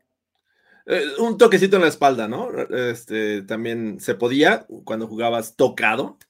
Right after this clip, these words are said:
o, o abajo de la cintura. Depende. Ahí, ahí ya vamos a ver y vamos a esperar qué reglas son las que aplican. Pero sí, se me hace muy exagerado lo que estamos viendo. Eh, y, y el tema es que involucras el nombre de Tom Brady, alguien del que la gente se ha quejado de que se le ayuda,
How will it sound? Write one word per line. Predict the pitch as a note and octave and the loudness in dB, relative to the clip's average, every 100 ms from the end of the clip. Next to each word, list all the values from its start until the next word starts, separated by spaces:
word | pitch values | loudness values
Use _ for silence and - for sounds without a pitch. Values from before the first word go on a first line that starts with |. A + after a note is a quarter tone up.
| _ | _
o, | - G#2 - | -12 -10 -2
o | A#2 | 0
abajo | A2 C3 C3 | 0 0 0
de | |
la | C3 | 0
cintura. | C3+ F3+ F#3 F3+ F#3 _ _ | -2 -2 2 2 0 _ _
Depende. | - C3+ E3+ E3 D3+ | -8 0 2 6 8
Ahí, | G#3 - | 8 8
ahí | G#3 A3+ | 6 8
ya | G#3+ | 8
vamos | A3+ A3+ | 6 6
a | F#3 | 6
ver | F3 F3 - | 6 4 -12
y | C#3+ | -6
vamos | D3 D3+ | -4 -4
a | B2+ | -6
esperar | - B2 B2 | -4 -4 -4
qué | B2 B2+ | -4 -4
reglas | A#2+ A2+ A2 | -4 -6 -8
son | A#2 | -10
las | G#2+ | -8
que | G2 | -10
aplican. | G#2 G2 G2 - - _ | -10 -12 -14 -16 -20 _
Pero | B2 B2 | 0 0
sí, | A2 B2 | -2 -10
se | - | -8
me | B2 | -6
hace | A2+ A2 | -4 -6
muy | G#2+ G#2+ | -6 -8
exagerado | G2 G2 G2+ G2+ G2 | -10 -12 -8 -6 -6
lo | E2 | -10
que | - | -12
estamos | G#2+ G#2+ G2 | -10 -8 -6
viendo. | G#2 G#2 A2 A2 - - - | -6 -4 -6 -6 -12 -20 -10
Eh, | - A#2+ B2 - | -2 0 0 -2
y, | E3 F3 F#3 | -6 4 6
y | |
el | G3 | 8
tema | G#3 A3+ | 6 6
es | A#3+ | 4
que | B3+ | 2
involucras | A#3+ G3 G#3 A#3+ A3+ | 4 6 8 6 6
el | F3 | 6
nombre | D3+ E3+ | 4 4
de | F3+ | 2
Tom | C#3+ C3+ C3+ | 4 2 6
Brady, | C3+ C#3 E3 - | 6 8 4 2
alguien | B2+ C3 C#3+ | -2 -2 -4
del | B2 G#2 | -4 -4
que | - | -8
la | F#2+ | -10
gente | - E3+ A#3+ | -2 -2 0
se | F#3 | 2
ha | D#3 | 0
quejado | C3+ B2 A#2+ | 0 -4 -2
de | A2+ | -4
que | - | -8
se | G2+ G#2+ | -10 -4
le | G#2+ | -4
ayuda, | G#2 B2+ B2 A#2 | -2 -2 -2 -4